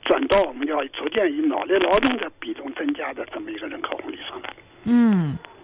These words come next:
Speaker 2: OK，所以
Speaker 1: 啊，中国因为还是全世界上人口最多的国家，就是劳动人口来讲，目前来讲也还仍然是最大，最多的国家。但是关键就是这个人口的结构，就它的知识结构在变化，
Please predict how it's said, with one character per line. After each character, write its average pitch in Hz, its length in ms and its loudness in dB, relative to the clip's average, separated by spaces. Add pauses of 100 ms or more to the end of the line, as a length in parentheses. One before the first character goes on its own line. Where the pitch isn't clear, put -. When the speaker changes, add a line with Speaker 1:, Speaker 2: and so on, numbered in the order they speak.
(800)
Speaker 2:
OK， 190 540 -2 (280)
所 - 160 2
以 240 40 6
Speaker 1:
啊， 254 120 6
中 220 160 2
国 208 100 8
因 208 80 4
为 208 80 6
还 190 120 4
是 220 100 4 (160)
全 180 160 2
世 - 60 -4
界 196 100 4
上 180 180 2
人 165 80 2
口 180 140 -2
最 175 160 0
多 170 120 4
的 170 80 2
国 143 120 -8
家， 143 220 -4
就 202 100 2
是 208 160 6
劳 185 160 6
动 226 100 0
人 180 140 4
口 - 120 -2
来 151 80 -4
讲， 147 140 -8
目 - 60 -14 (120)
前 151 120 -6
来 147 80 -12
讲 139 120 -8
也 110 80 -6
还 - 160 -8 (200)
仍 - 160 -2
然 196 160 4
是 - 160 6
最 - 120 -2
大， - 140 -4 (180)
最 170 140 2
多 156 160 -4
的 156 140 -10
国 - 160 -12
家。 - 120 -8 (120)
但 151 100 -6
是 156 80 0
关 180 180 4
键 175 160 0
就 151 120 -8
是 147 180 -8
这 156 60 -6
个 139 120 -6 (540)
人 143 380 2
口 - 180 -2
的 - 140 -4
结 - 200 -2
构， 208 220 2
就 - 140 -4
它 - 160 0
的 - 100 -4
知 - 160 0
识 - 140 0
结 - 160 -2
构 - 220 -2
在 - 180 -2
变 - 160 -4
化， - 180 -8